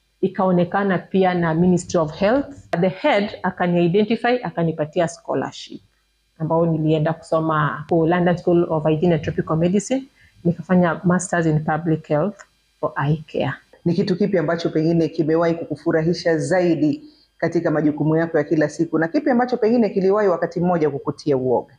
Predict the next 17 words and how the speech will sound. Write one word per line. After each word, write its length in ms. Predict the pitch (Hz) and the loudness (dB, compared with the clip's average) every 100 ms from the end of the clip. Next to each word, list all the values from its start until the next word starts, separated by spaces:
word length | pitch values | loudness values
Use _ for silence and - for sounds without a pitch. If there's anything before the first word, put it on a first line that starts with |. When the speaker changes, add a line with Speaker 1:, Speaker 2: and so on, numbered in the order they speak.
| _ _ _ _ - | _ _ _ _ -4
Speaker 1:
Ah, 380 | 156 147 151 165 | -2 0 0 -2
kufanya 840 | - 220 - 226 214 214 214 214 - | -4 -6 -2 0 2 2 0 -2 -6
operation 720 | 196 180 165 170 - 226 269 - _ _ _ _ - | -4 -2 0 -2 0 0 -2 -10 _ _ _ _ 0
nyingi 800 | 185 190 202 220 214 277 - - _ _ _ _ - | 2 4 4 4 2 0 -2 -14 _ _ _ _ -6
kwa 120 | 180 | -2
muda 260 | 175 160 151 | 0 0 0
mfupi, 760 | 156 - 208 208 254 349 - _ _ _ _ _ _ _ _ | -2 0 0 2 0 -2 -8 _ _ _ _ _ _ _ _
eh, 400 | 170 156 156 156 196 | -2 0 0 0 0
na 160 | 180 | 0
kupata 420 | 165 170 180 185 | -2 -4 -2 -2
matokeo 440 | 165 151 160 - 160 | -2 -2 -6 -6 -2
mazuri 540 | 165 151 - 202 165 | -2 -2 -4 -2 0
zaidi. 420 | 151 139 - - - - - - _ _ _ _ _ _ | -2 -4 -8 -10 -20 -20 -20 -20 _ _ _ _ _ _
Kitu 160 | - 196 | -2 0
chengine 380 | 214 202 226 226 | 2 2 4 4
ambacho 320 | 185 190 190 | 2 0 2
najivunia 840 | 180 156 160 175 170 185 170 180 | 4 4 4 4 4 4 2 0